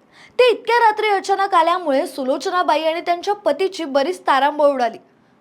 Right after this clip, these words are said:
वसंतराव आपल्या एका चित्रपटातल्या लावणीसाठी सुलोचनाबाईंना गाण्यांची विनंती करायला आलेले. नवीनच लग्न झालेल्या त्या शृंगारिक लावणी कशी गायची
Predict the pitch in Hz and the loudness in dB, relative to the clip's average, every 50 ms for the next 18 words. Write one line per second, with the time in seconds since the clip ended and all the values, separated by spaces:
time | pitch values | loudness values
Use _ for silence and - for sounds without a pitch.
0 | _ - 240 240 233 - 269 285 277 311 311 320 302 277 277 294 320 320 311 320 | _ -12 -12 -10 -6 -6 -6 -2 0 2 4 4 4 4 2 2 0 0 0 0
1 | 330 330 - - 277 - - 302 392 392 415 403 403 392 403 370 381 392 381 330 | -2 -4 -4 -8 -14 -12 -8 -6 -4 -2 -2 0 2 0 0 2 2 2 2 2
2 | 277 262 269 302 392 392 - 381 285 277 269 277 285 - - - _ - - 427 | 2 0 0 -2 -4 -4 -2 -4 -4 -4 -6 -12 -12 -14 -20 -20 _ -4 0 2
3 | 415 440 494 466 466 466 440 427 392 392 349 339 349 359 311 285 302 311 277 254 | 2 4 2 2 0 0 0 2 2 2 2 2 0 0 0 0 0 0 0 -2
4 | 247 262 269 277 269 - 320 311 285 269 254 294 370 381 403 - 359 330 320 302 | -2 -2 -4 -6 -8 -8 -8 -6 -4 -2 -2 -2 0 0 -2 0 2 2 2 4
5 | 294 285 269 254 247 233 226 - - - - _ _ _ _ _ _ - - _ | 4 4 2 2 0 -2 -6 -8 -12 -14 -18 _ _ _ _ _ _ -20 -20 _
6 | - 339 381 415 440 466 453 494 427 - 427 427 381 415 427 415 370 392 370 370 | -4 0 2 4 4 4 2 0 0 0 0 -2 0 -2 -4 -2 -2 0 0 0
7 | 381 359 370 381 381 415 403 - - 311 277 254 254 269 302 320 320 359 359 339 | 2 2 2 2 0 -2 -4 -4 -6 -8 -8 -4 0 0 2 2 0 -2 -2 0
8 | 311 285 294 311 339 - - 359 - - 453 415 453 427 392 403 - 359 | 0 0 0 -2 -6 -6 -6 -4 -2 0 2 2 4 2 2 0 -2 -8